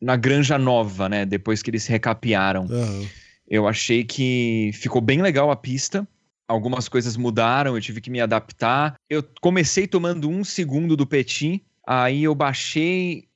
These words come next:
Speaker 1: isso no kart do Petit. Aí no kart do Estéreo acho que eu tomei zero sete do Petit, e aí no fim a gente pegou o kart rental da Granja e eu tomei zero quatro dele.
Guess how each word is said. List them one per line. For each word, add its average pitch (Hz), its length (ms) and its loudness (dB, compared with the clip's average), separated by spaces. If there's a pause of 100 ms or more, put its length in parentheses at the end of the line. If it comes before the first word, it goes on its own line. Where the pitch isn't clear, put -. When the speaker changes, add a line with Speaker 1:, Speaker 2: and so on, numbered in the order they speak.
Speaker 1:
isso 156 240 0
no 170 100 2
kart 165 300 0
do 151 160 0
Petit. 151 480 -4
Aí 117 120 0
no 147 120 0
kart 160 260 -2
do 147 80 -2
Estéreo 143 320 -2
acho 135 140 -4
que - 60 -16
eu 139 40 -6
tomei 139 240 -2
zero 131 180 0
sete 180 400 -2
do 175 120 0
Petit, 185 520 -2 (120)
e 143 80 0
aí 143 80 4
no 147 80 2
fim 156 240 0
a 160 40 4
gente 151 220 -2
pegou 127 1080 0
o 104 40 -8
kart 127 320 -2 (460)
rental 127 500 2
da 107 380 0
Granja 131 520 0
e 139 60 0
eu 139 80 0
tomei 139 300 0
zero 147 260 0
quatro 104 460 -2
dele. 90 360 -2